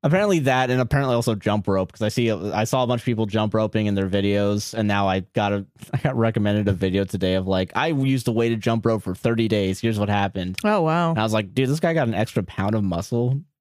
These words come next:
Speaker 2: Just by
Speaker 1: just
Speaker 2: jump
Speaker 1: from
Speaker 2: roping?
Speaker 1: jump rope, roping or adding that into his routine."
Speaker 2: <sighs> We're gonna get into boxing,
Speaker 1: We're gonna
Speaker 2: huh?
Speaker 1: get into boxing, yeah.
Speaker 2: But the only thing that makes me not think about it is, like, I got big floppy tits. I got big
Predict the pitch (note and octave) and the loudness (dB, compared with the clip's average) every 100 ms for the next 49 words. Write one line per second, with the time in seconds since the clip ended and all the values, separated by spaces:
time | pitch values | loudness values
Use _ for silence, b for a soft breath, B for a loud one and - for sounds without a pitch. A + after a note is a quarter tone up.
0 | _ _ - G3 F#3 - F#3+ F3 D#3 D#3 | _ _ -2 0 0 0 0 4 4 4
1 | D3+ C3+ - - A#3+ A#2 A#2 C#3+ C3 A#2 | 4 4 4 2 2 2 0 -2 -2 0
2 | A2+ B2+ B2+ A#2 F#2+ G2+ G#2+ G2+ G#2 G#2 | 2 2 2 2 2 0 0 0 0 -2
3 | F#2+ F#2+ - F2+ G2 A2+ A2+ - A3 A#3+ | -4 -6 -4 -2 0 0 -2 -2 0 2
4 | F3+ D#3 D#3 D#3 D#3 D#3 - E3 E3 D#3 | 2 0 0 0 0 0 0 0 4 4
5 | D#3 C3+ G#2+ G2+ F#2+ - F#2+ G2 G2 F#2+ | 4 2 2 2 0 -2 0 2 2 2
6 | F#2+ - C#4+ A#3 A3+ C4 E4+ D4 C4 A3+ | 0 -2 0 2 2 2 0 2 2 2
7 | G3 F#3+ F#3 F3+ G3+ F3 E3 F3 - F#3+ | 0 0 0 0 0 0 2 0 0 -2
8 | G#3 A3+ A#3+ B3 - F#3 F3+ - F3+ G3 | 0 2 2 0 0 0 0 0 0 0
9 | G#3+ F3+ D#3+ D3+ - - B2+ - - - | 0 0 -2 -2 -4 -2 -2 -2 -6 -6
10 | - - - _ _ - G#3+ A3 F3 - | -6 -8 -20 _ _ -4 0 0 -2 -2
11 | G3 F#3+ | 0 0